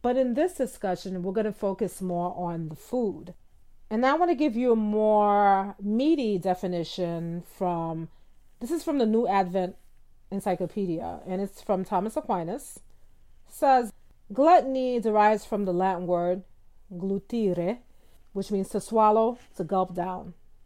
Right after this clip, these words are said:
The excessive indulgence in food and drink." Notice that word excessive. This whole week we've been talking about moderation. That's been the theme. So this is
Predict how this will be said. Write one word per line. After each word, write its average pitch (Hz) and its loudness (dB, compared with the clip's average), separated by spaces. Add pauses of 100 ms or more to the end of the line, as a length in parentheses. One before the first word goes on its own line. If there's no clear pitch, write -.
(920)
The 196 -2
excessive 269 0 (120)
indulgence 202 -2 (320)
in 202 -4
food 233 -4
and 180 -6
drink." 175 -8 (160)
Notice 240 -2
that 262 0
word 196 0
excessive. 165 -8 (480)
This 277 4
whole 277 4
week 240 -4
we've 208 0
been 202 0 (400)
talking - 0
about 175 0
moderation. 180 -2
That's 175 -6
been 190 -2
the 185 -4
theme. 214 -6
So 202 -2
this 226 2
is 214 0